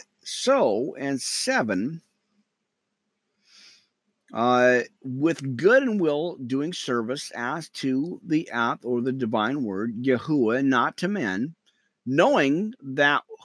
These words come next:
whatsoever good thing any man does, the same shall he receive of Yahuwah,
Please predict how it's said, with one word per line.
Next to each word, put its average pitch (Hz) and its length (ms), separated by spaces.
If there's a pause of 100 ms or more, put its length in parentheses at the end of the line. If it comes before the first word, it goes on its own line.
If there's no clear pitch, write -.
(220)
whatsoever 180 880
good 180 460
thing 196 380
any 208 180
man 180 360
does, 131 400
the 131 80
same 143 460
shall 139 320
he 131 180
receive 139 580 (160)
of 139 220
Yahuwah, 156 640